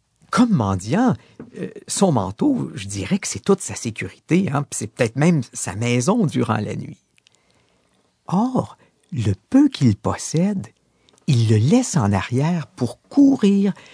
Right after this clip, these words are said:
plus librement vers celui qui l'appelle. Euh,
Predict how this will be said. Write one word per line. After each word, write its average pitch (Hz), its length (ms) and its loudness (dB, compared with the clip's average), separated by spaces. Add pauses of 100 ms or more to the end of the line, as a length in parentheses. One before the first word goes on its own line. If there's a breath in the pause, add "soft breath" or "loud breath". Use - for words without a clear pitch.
(360 loud breath)
plus 294 240 6
librement 185 640 2 (300 soft breath)
vers 117 220 -2
celui 107 380 0
qui 110 240 -6
l'appelle. - 760 -16 (1300 soft breath)
Euh, - 60 -16